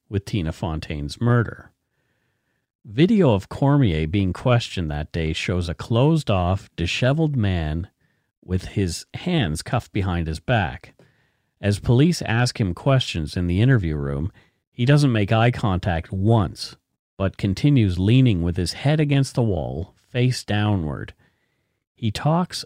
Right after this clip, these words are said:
about the argument that he and Tina had on the night she called police on him. He said that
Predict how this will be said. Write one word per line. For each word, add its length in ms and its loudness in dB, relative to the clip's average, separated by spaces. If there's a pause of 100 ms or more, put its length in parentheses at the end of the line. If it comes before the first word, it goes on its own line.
about 280 0
the 160 -6
argument 580 2
that 160 -4
he 160 0
and 100 0
Tina 320 2
had 280 -2
on 100 -2
the 80 -2
night 300 -2
she 240 -14
called 320 -2
police 400 0
on 200 -4
him. 220 -10 (1000)
He 240 4
said 460 0
that 240 -2